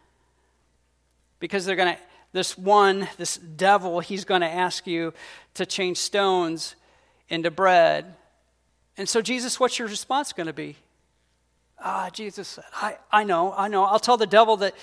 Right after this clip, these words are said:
it is written, man should not live by bread alone, but by every word that proceeds from the mouth of God." And s-, his father says, "Oh, that's great, Jesus." What if the te-, devil tells you to throw yourself off a mountain to test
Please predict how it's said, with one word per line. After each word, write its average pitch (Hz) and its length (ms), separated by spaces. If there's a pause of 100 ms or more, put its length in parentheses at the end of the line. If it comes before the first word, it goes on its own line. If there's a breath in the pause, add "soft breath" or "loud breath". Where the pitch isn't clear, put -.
(140 loud breath)
it 185 120
is 180 120
written, 196 280
man 220 220
should 220 180
not 208 200
live 214 220
by 202 140
bread 208 220
alone, 202 440 (400 soft breath)
but 214 100
by 220 180
every 262 220
word 240 240
that 240 120
proceeds 220 560
from 202 200
the 196 80
mouth 185 360
of 185 100
God." 160 400 (1000 soft breath)
And 165 120
s-, - 240 (680)
his - 120
father 175 320
says, 165 200
"Oh, 175 300
that's 185 220
great, 160 340 (280)
Jesus." 151 600 (720)
What 233 160
if 277 100
the 269 100
te-, 226 420
devil 233 260
tells 220 280
you 208 80
to 190 80
throw 226 240
yourself 214 400
off 196 220
a 180 60
mountain 202 300
to 170 80
test - 500